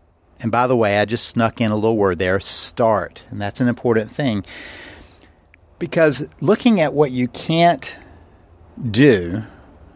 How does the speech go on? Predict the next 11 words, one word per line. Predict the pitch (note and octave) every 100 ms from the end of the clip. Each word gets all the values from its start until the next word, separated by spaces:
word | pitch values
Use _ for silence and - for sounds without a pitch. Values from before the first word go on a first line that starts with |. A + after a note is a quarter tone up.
| - - -
and | B2+ A2+
there | B2+
is | C3+
that | C3 B2
one | A#2+ B2 C#3
last | C3 B2 A2+ -
one | B2 A2+ G#2
that's | G#2 -
included | G#2 - C#3 A#2
here | G2 G2+ G2
of | F#2+